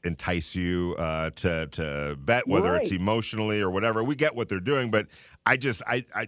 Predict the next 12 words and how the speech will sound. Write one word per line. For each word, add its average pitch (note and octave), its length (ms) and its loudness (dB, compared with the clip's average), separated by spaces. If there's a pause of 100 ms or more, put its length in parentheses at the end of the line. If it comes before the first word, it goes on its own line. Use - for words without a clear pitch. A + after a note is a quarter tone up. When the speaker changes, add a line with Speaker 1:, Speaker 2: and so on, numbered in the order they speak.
Speaker 1:
I G#2 120 2
consider A#2+ 560 -2
it A#2 160 -2
a F#2+ 80 -2
bit F#2 200 0
of G#2 80 2
a G#2 60 0
slight, F#2+ 500 0 (120)
um, E2 340 -2
a, F2+ 160 -4
a, F#2 240 -6
a, F2+ 40 -6